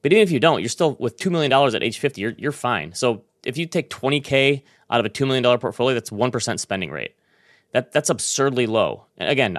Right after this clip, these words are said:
life doesn't happen in a straight line, but let's do a simple straight line calculation here because it's just easier. So I know why they do that. So let's say you take that twenty K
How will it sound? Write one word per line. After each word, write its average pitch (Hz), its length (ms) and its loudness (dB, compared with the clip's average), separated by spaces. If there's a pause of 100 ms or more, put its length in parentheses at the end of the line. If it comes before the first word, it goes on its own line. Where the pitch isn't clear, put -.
(140)
life 127 360 2
doesn't 123 220 0
happen 117 260 -2
in 107 80 -4
a 104 60 -4
straight 104 260 -4
line, 104 240 -2
but 104 80 -2
let's 123 180 -2
do 135 140 0
a 117 40 2
simple 113 300 -2
straight 101 280 -4
line 101 340 -2 (680)
calculation 110 480 0
here 98 100 -4
because 95 320 -6
it's - 140 -14
just 107 180 -6
easier. 82 320 -4
So - 160 -10
I 101 60 -2
know 104 100 -4
why 101 120 -2
they 85 60 -8
do 101 140 -4
that. 85 160 -6
So 104 300 0 (440)
let's 170 160 0
say 175 200 4
you 135 180 -2
take 151 200 0
that 139 120 0
twenty 120 260 -2
K 98 460 -2